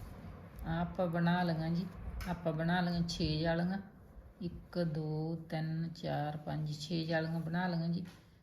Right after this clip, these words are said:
ਤੇ ਸੱਤਵੀਂ ਜਾਲੀ 'ਤੇ ਆ ਗਏ ਆਪਾਂ। ਤੇ ਹੁਣ ਤੁਹਾਨੂੰ ਬਣਾਉਣ ਦਿਖਾਉਂਦੇ ਆ। ਵਲ ਬਣੂਗਾ ਜੀ ਇੱਥੇ ਵੀ,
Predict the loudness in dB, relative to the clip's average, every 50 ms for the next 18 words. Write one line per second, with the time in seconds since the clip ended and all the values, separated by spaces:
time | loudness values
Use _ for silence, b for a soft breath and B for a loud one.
0 | -20 -10 -6 -4 -4 0 2 0 0 0 2 2 4 4 4 4 4 4 4 4
1 | 2 2 2 2 2 2 2 2 0 0 -2 -2 -2 -2 -4 -4 -4 -8 -12 -14
2 | -18 -20 -20 -12 -4 -2 2 4 4 2 2 0 -2 0 0 0 -2 0 0 2
3 | 2 2 2 2 2 0 -2 -4 -4 -2 -2 -2 0 0 0 -2 -2 -4 -8 -10
4 | -8 -8 -8 -10 -12 _ _ _ -20 -20 _ _ -20 _ -4 -4 -4 -4 -10 -18
5 | -20 -20 _ _ _ _ _ _ _ _ _ _ _ _ _ _ _ _ _ _
6 | _ _ _ _ _ _ _ _ _ _ _ _ _ _ _ _ _ _ _ _
7 | _ _ _ _ -20 _ _ _ _ _ _ _ _ _ -4 -2 2 4 4 4
8 | 4 4 2 0 0 2 2 2 2 0 0 0 0 -2 -4 -4 -2 -2 -2 0
9 | 0 -2 -6 -8 -14